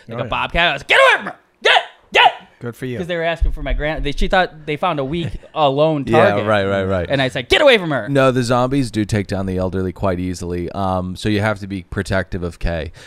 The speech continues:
Speaker 3: But yeah, Einst-, Einstein was really right. I mean, that four minutes sound like it could have been an eternity. In fact, you said it was four minutes, and then it went back down to three minutes. I mean, that experience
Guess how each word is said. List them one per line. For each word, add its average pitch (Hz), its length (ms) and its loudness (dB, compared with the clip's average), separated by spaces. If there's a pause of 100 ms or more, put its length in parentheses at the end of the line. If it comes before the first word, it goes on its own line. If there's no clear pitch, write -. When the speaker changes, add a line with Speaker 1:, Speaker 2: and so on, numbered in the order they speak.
(120)
Speaker 3:
But 127 120 0
yeah, 151 140 6
Einst-, 139 440 0
Einstein 175 380 -4
was 104 180 -4
really 110 280 0
right. 98 360 0
I 92 80 -4
mean, 95 160 -6
that 101 180 -4
four 113 260 -4
minutes 110 380 -4
sound 101 280 -4
like 95 180 -4
it 95 100 0 (180)
could 110 200 -2
have 92 180 -4
been 98 400 -2
an 101 140 -6
eternity. 107 640 -4
In 92 100 -6
fact, 104 320 -4
you 107 80 2
said 127 160 0
it - 20 -2
was 123 140 -4
four 107 240 -2
minutes, 127 280 2
and 104 100 -4
then 101 80 -2
it 101 60 0
went 98 180 -4
back 104 240 -2
down 98 180 -4
to 90 80 -4
three 135 240 -4
minutes. 104 320 -2
I 104 60 -2
mean, 101 160 -2
that 120 200 0
experience 113 880 -6